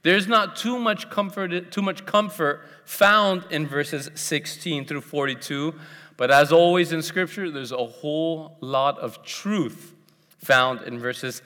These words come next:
sixteen through forty-two. A great question to ask yourself as we read and study through this is, are you kingdom-minded or are you earthly-minded?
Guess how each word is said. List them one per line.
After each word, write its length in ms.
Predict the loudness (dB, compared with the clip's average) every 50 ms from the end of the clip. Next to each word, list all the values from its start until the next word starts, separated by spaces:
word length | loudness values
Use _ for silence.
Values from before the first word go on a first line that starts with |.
| -20 -20 -20 _
sixteen 720 | -14 -10 -6 -6 -6 -6 -8 -12 -12 -10 -8 -8 -8 -8 -10
through 180 | -10 -10 -10
forty-two. 720 | -10 -8 -6 -4 -4 -2 -4 -4 -8 -6 -6 -6 -6 -6 -8 -12 -20 _ _ _ _ _ _ _ _ 2
A 100 | 2 2
great 380 | 2 2 0 2 2 2 2 0
question 460 | -2 2 4 4 4 2 -2 -6 -6 0
to 200 | 0 0 2 4
ask 280 | 4 2 2 0 -2
yourself 360 | -4 -4 0 2 0 0 2
as 240 | 2 2 2 0 -2
we 140 | -8 -8 -8
read 360 | -4 -4 -2 -2 -2 -4 -4
and 200 | -6 -6 -6 -8
study 360 | -8 -6 -2 -2 -2 -2 -2
through 380 | -10 -10 -10 -8 -6 -4 -4 -2
this 280 | -2 -4 -4 -6 -8 -14 -20 -20 -20 -20 -20 _ -2
is, 200 | -2 -2 -2 0
are 280 | 2 6 8 8 8
you 300 | 8 6 2 0 0 -2 -4 -14 -20 -20 -20 -10
kingdom-minded 1040 | -2 2 2 2 4 4 2 2 2 2 2 2 2 2 0 -2 -4 -6 -6 -6 -8 -12 -18 _ _ _ _ _ _ _ -10 -4
or 200 | 0 0 2 6
are 160 | 6 6 6
you 280 | 4 2 -4 -6 -8 -6 0
earthly-minded? 880 | 2 2 2 2 -2 -8 -8 -6 -6 -4 -4 -6 -6 -8 -10 -12 -14 _